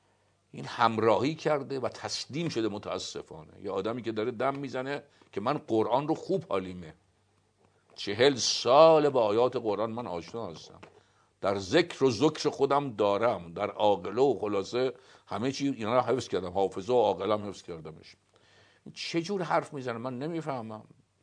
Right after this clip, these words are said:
اما حدیث قتال با مشرکان، کمترین چیزی که در این باب می‌توان گفت این است که این حکم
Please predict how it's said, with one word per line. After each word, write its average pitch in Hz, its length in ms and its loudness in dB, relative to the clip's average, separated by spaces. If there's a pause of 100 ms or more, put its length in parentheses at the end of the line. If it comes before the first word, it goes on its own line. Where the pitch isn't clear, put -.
(1400)
اما 147 240 6
حدیث 143 420 2
قتال 135 460 4
با 123 140 4
مشرکان، 90 560 -10 (800)
کمترین 120 580 2
چیزی 110 340 -6
که 101 140 -4
در 107 140 2
این 104 180 -4
باب 104 260 4
می‌توان 104 560 -2
گفت 101 320 2 (360)
این 151 260 -2
است 175 420 4 (360)
که 113 80 -6
این 147 200 0
حکم 135 460 2